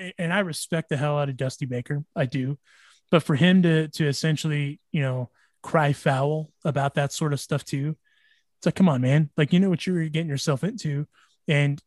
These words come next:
and if, and that's the thing that surprises me about him taking that gig too. He knows what happened. So for him to sit here and, and try to take the, the,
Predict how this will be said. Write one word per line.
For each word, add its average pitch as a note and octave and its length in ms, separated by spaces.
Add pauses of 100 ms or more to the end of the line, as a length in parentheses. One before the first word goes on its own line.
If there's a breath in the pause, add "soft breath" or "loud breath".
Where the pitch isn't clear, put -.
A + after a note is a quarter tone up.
(120)
and F3 260
if, E3 360
and E3+ 180
that's A3+ 240
the G3+ 100
thing G3+ 200
that F3+ 220
surprises E3+ 580
me D#3+ 160
about D3 240
him D#3 240
taking D3+ 320
that C3 160
gig C#3+ 220
too. F#3 340 (100)
He F4+ 160
knows E4 360
what A3 120
happened. B2+ 380 (600 soft breath)
So F#3+ 160
for G3 120
him A#3 200
to G#3+ 60
sit B3+ 200
here A3 240
and, G3+ 360
and D#3+ 160
try F#3+ 200
to F#3 100
take G3 240
the, D#3+ 300
the, D3 280